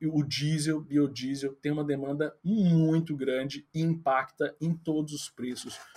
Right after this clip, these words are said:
dos produtos no Brasil. Gente, era esse bate-papo que eu queria ter no nosso episódio de hoje.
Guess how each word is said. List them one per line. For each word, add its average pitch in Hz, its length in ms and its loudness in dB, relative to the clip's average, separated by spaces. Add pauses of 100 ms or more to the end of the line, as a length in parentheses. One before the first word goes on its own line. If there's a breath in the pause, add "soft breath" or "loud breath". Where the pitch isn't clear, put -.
(160)
dos 165 180 2
produtos 123 760 -6 (100)
no 135 320 -4
Brasil. 104 380 -8 (480 loud breath)
Gente, 208 240 4
era 202 100 4
esse 208 180 0
bate-papo 185 560 4
que 175 60 2
eu 165 60 2
queria 165 240 0
ter 165 160 0
no 147 100 2
nosso 143 260 -2
episódio 117 460 -4
de 104 140 -6
hoje. 165 360 2